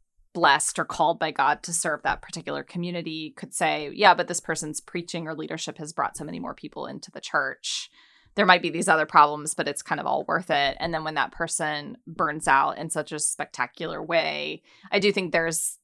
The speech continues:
there are questions for a lot of people of credibility, you know, if, especially in instances of abuse where someone is abusing other people. How can I believe what you said from the stage about Jesus when there was such a profound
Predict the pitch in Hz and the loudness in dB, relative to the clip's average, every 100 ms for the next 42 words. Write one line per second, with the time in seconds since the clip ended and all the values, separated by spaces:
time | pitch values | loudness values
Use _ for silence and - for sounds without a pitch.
0 | - 185 165 - 160 - 156 143 - 156 | 0 4 4 4 2 2 -4 -6 -4 0
1 | 147 156 - 165 139 135 139 - - 156 | 2 0 -2 -10 -6 -6 -8 -14 -2 -2
2 | 139 151 151 151 143 139 165 - 180 143 | 0 -4 -4 -6 -8 -12 -14 -4 -2 -2
3 | 127 165 - - _ - - 185 269 294 | -2 -4 -6 -20 _ -10 -4 -2 4 6
4 | - 202 160 104 156 - 156 - 143 139 | 8 4 2 -2 -6 -8 -8 -4 -4 -6
5 | - 151 151 160 156 135 - - 160 139 | -6 -4 -6 -6 -8 -6 -4 -4 -4 -4
6 | 151 151 143 131 135 - - _ _ _ | -4 -2 -4 -6 -6 -6 -8 _ _ _
7 | _ - 180 170 156 139 131 131 - 143 | _ -4 -4 -2 -4 -2 -2 -4 -8 -8
8 | 127 131 151 151 156 143 139 135 135 120 | -2 6 4 4 -4 -4 -4 -6 -8 -10
9 | 120 127 85 143 - 113 - - 131 123 | -10 -10 -10 -10 -8 -8 -10 -10 -8 -6
10 | 160 - 131 131 123 - - 151 - - | -6 -4 -4 -4 -6 -8 -6 -4 -4 -4
11 | 160 147 107 - - 143 127 139 - 151 | -10 -8 -8 -8 -8 -8 -8 -6 -4 -4
12 | - - 160 120 117 92 139 | -6 -14 -2 0 0 -2 -10